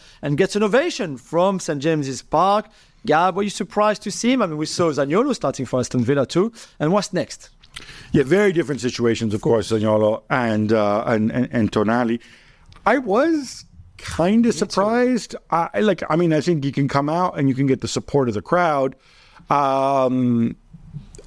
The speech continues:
Speaker 2: I don't know what you got. I mean, he came off the bench towards the end when the game was over. I, I,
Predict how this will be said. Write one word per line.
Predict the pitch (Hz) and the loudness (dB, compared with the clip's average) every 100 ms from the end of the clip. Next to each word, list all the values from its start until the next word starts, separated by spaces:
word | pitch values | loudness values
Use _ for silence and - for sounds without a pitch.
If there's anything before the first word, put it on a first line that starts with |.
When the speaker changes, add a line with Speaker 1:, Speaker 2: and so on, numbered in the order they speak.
| - | -2
Speaker 2:
I | 147 | 0
don't | 160 | 2
know | 156 | -2
what | 143 135 156 | 0 2 2
you | 165 131 | 2 0
got. | 131 139 | 2 0
I | |
mean, | 120 123 | 2 0
he | |
came | 123 143 135 | 0 0 2
off | 123 | 0
the | 131 | -2
bench | 117 123 120 | -2 -2 0
towards | 120 104 | -2 0
the | |
end | 117 | 2
when | 113 | 2
the | 104 | 2
game | 107 | 2
was | 107 101 | 2 2
over. | 117 123 123 | 2 2 0
I, | 110 107 87 107 101 - - | -2 -6 -6 -8 -8 -10 -2
I, | 117 113 | 0 0